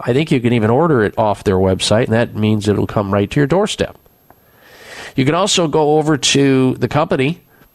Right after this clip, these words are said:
that produces the black seed oil, the best one on the market, North American Herb and Spice dot com, their website. All one word, North American Herb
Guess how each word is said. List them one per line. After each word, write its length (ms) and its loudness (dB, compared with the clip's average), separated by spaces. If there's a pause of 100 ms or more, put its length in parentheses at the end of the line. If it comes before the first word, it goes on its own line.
(420)
that 540 0 (260)
produces 680 2
the 240 2
black 460 -2
seed 340 0
oil, 560 0 (180)
the 100 -4
best 280 0
one 140 0
on 60 0
the 60 0
market, 440 -2 (840)
North 360 2
American 680 -2
Herb 400 0
and 240 0
Spice 460 -2
dot 260 0
com, 340 -4
their 160 0
website. 520 -4 (520)
All 220 -2
one 240 0
word, 380 2 (240)
North 640 -2 (200)
American 960 0 (580)
Herb 640 0